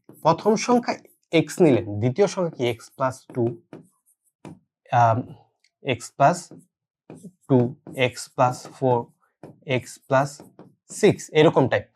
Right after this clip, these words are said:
পরে যাচ্ছে, যাচ্ছে, যাচ্ছে, যাচ্ছে, এরকম যাবে, ঠিক আছে? এটা কি? অড, মানে জোড়, বিজোড় দুইটাই হবে।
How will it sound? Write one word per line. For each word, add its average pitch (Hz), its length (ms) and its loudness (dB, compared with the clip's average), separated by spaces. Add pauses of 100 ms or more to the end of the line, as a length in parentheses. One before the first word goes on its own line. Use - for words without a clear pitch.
(240)
পরে 147 220 2
যাচ্ছে, 147 300 4
যাচ্ছে, 135 280 -2
যাচ্ছে, 131 260 -4
যাচ্ছে, 147 240 -4
এরকম 117 380 -2
যাবে, 110 240 -4 (100)
ঠিক 196 120 0
আছে? 220 180 -2 (320)
এটা 151 180 4
কি? 143 280 0 (400)
অড, 175 500 6 (1200)
মানে 113 260 2
জোড়, 180 380 6 (300)
বিজোড় 143 460 6
দুইটাই 156 280 4
হবে। 117 280 -4